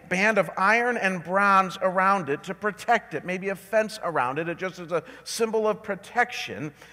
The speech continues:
And yet, we also see there, Nebuchadnezzar did in his dream, a man.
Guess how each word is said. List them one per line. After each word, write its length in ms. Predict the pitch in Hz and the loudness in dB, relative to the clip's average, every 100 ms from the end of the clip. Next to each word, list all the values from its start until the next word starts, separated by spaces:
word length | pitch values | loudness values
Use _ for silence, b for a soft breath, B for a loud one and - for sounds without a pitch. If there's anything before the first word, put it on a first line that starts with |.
| B B B | B B B
And 240 | 196 208 | -2 2
yet, 360 | 233 254 254 - | 4 4 0 -10
we 100 | 208 | -8
also 540 | 214 202 269 294 262 233 | -2 0 0 -2 -2 -4
see 360 | - - 247 | -4 -8 -6
there, 240 | 208 131 160 | -2 0 2
Nebuchadnezzar 680 | 180 185 185 185 190 180 | 0 0 -4 -2 -2 -2
did 180 | 165 185 | -4 -4
in 100 | 180 | -4
his 200 | 170 151 | -6 -8
dream, 500 | 143 208 208 156 156 B B | -8 -6 -4 -4 -6 B B
a 160 | 170 170 | -2 0
man. 680 | 156 147 135 98 82 92 | 0 0 -2 -6 -12 -18